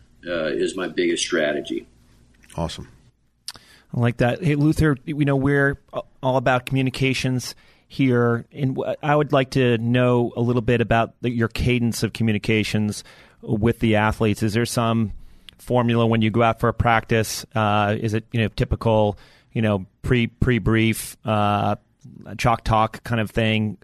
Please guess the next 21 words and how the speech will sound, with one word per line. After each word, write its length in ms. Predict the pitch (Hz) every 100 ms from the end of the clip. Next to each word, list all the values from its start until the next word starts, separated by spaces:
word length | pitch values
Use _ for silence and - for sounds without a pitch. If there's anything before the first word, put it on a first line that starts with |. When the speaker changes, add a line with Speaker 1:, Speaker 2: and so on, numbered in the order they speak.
| -
Speaker 3:
uh, 60 |
then 300 | 110 113 113
go 200 | 98 113
out 380 | 110 113 113 - - - - -
and, 260 | 90 85 117
and 360 | 110 101 101 -
a-, 200 | 117 -
accomplish 640 | - 113 104 110 104 -
the, 440 | - 107 104 101 -
the, 100 | -
the 180 | - 110
plan 340 | - 110 107
for 120 | 104 104
the 80 | 101
day, 480 | 104 107 107 107 107
and 120 | 104
then 140 | 98
come 180 | - 104
back 340 | 107 107 107
and 300 | 104 98 92 -
debrief? 680 | 113 117 123 120 113 -